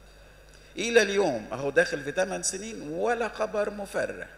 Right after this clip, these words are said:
كلها مصايب من التقيلة. عارفين مزغمدة لما الصعايدة يقولوا.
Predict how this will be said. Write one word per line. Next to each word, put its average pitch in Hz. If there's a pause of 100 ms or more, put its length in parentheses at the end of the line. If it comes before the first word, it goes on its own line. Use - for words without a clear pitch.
(800)
كلها 165
مصايب 160
من 139
التقيلة. 131 (560)
عارفين 147
مزغمدة 131
لما 110
الصعايدة 113
يقولوا. 110